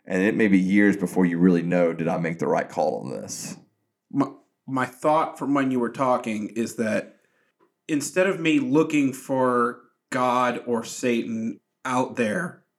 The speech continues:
Speaker 2: the first thing I should be doing is looking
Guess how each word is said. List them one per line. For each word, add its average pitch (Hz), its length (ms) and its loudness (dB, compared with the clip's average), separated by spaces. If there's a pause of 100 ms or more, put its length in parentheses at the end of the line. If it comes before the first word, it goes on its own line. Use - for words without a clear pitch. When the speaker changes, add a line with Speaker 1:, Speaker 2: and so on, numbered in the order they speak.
(880)
Speaker 2:
the 123 180 -2
first - 560 -2
thing 139 220 0
I 123 140 2
should 117 260 -2
be 113 100 0
doing 113 600 -4
is 113 640 -4 (1000)
looking 117 880 -2